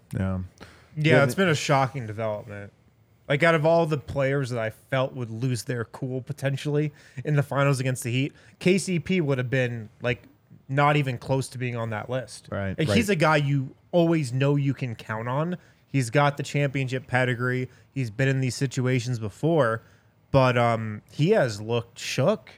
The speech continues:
Speaker 1: Yeah.
Speaker 2: in these first two finals games, getting into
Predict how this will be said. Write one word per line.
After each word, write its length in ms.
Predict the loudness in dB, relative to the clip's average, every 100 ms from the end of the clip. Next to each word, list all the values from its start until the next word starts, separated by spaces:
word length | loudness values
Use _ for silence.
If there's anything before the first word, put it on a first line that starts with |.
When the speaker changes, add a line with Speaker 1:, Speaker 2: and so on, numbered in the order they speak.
| -6
Speaker 1:
Yeah. 240 | -2 0 0
Speaker 2:
in 140 | 0
these 180 | -2 -2
first 320 | -2 -2 -2
two 140 | -4
finals 560 | -4 -4 -2 0 -2 -2
games, 500 | -4 -4 -6 -12 -16 _ _ _ _
getting 280 | 0 2 4
into 320 | 2 2 2